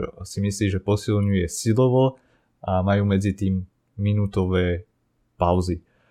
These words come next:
Pokiaľ zvládneš rovnakú prácu vykonať s minútovou pauzou, tak netrenuješ dostatočne intenzívne, by som povedal, alebo nezaťažuješ to telo dostatočne. To znamená, že tá pauza by mala byť, dajme tomu, dve až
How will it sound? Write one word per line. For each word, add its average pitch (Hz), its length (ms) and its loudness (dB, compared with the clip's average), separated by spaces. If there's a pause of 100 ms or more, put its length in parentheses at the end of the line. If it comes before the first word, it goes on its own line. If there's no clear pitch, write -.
(200)
Pokiaľ 123 380 2
zvládneš 104 680 4
rovnakú 104 480 0
prácu 98 480 0
vykonať 95 500 2
s - 120 -16
minútovou 101 480 0
pauzou, 95 680 2
tak 90 260 -4 (560)
netrenuješ 95 640 0
dostatočne 92 640 -4
intenzívne, 90 640 -4
by 87 80 -4
som 92 160 -12
povedal, 90 240 -4
alebo 90 240 -4
nezaťažuješ 92 840 -2 (600)
to - 80 -10
telo 90 240 -2
dostatočne. 87 720 -8
To 95 160 -6
znamená, 90 420 0
že 87 280 -4 (840)
tá 123 140 4
pauza 110 260 6
by 101 160 2
mala 92 240 2
byť, 90 240 -2
dajme 90 240 0
tomu, 92 320 -4 (240)
dve 98 380 2
až - 340 -4